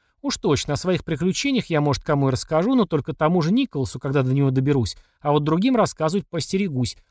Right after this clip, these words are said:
Опасны эти знания. Да, еще. Теперь, имея этот знак ученика-мага, ты даже дворянину можешь не кланяться. Твой статус подтвержден магом, и это многого стоит.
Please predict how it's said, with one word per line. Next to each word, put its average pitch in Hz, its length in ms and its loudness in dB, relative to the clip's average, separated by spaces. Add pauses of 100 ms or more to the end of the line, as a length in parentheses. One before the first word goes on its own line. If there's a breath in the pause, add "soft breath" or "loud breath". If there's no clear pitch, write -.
Опасны 147 600 0
эти 131 140 -6
знания. 127 480 -2 (680)
Да, 175 280 2
еще. 143 480 -4 (440)
Теперь, 247 300 0 (140)
имея 190 240 2
этот 151 160 -4
знак 156 320 0
ученика-мага, 165 720 0
ты - 100 -6
даже 165 220 0
дворянину 185 420 2
можешь 120 300 0
не 147 80 -8
кланяться. 127 560 -6 (320)
Твой 175 180 0
статус 247 360 -4
подтвержден 156 600 -2
магом, 185 400 2
и 170 40 2
это 196 160 -4
многого 170 340 0
стоит. - 340 -10